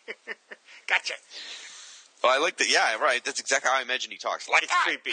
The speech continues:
Speaker 1: This
Speaker 2: <laughs>
Speaker 1: is just creepy. I wanna move on. It really is. I
Speaker 2: Yes.
Speaker 1: just find ventriloquist dummies very upsetting. Uh,
Speaker 2: Next.
Speaker 1: next Duo Damsel,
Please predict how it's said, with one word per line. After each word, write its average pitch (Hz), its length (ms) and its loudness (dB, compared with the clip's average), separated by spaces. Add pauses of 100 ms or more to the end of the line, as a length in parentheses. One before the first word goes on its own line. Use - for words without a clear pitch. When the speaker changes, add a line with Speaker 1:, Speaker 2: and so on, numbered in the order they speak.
Speaker 1:
This 156 120 -2
Speaker 2:
<laughs> - 20 -2
Speaker 1:
is 151 100 2
just 165 160 -8
creepy. 143 220 0
I 139 40 0
wanna 123 140 -4
move 113 180 -12
on. 107 180 -14 (120)
It 139 100 -16
really 123 240 -4
is. 113 300 -14
I 120 60 -6
Speaker 2:
Yes. - 100 -2
Speaker 1:
just 123 120 -10
find 117 180 -4
ventriloquist 107 420 -18
dummies 110 180 -18
very 110 160 -20
upsetting. - 300 -20 (480)
Uh, 131 480 2
Speaker 2:
Next. 147 160 2
Speaker 1:
next 160 240 -6
Duo 160 180 -4
Damsel, 139 680 -2